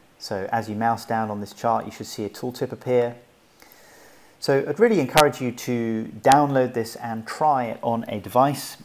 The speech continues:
and let us know what you think. We've tested it on iPhone five, six, um, iPad Air, iPad Air two, um, and it's really, really smooth and fast. So that was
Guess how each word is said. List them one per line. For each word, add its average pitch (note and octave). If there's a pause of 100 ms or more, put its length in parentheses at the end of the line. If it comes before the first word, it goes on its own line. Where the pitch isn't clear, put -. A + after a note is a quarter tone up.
(120)
and G2
let A2+
us A2+
know G#2+
what F2+
you F2+
think. G2
We've A2+
tested -
it G2
on F#2+
iPhone G2
five, A#2
six, -
um, F2+
iPad G#2+
Air, A2
iPad G2+
Air F#2
two, B2 (600)
um, F#2
and F#2+
it's G#2
really, G#2+
really F#2+
smooth F2
and F2
fast. - (1120)
So G#2+ (260)
that G3
was A3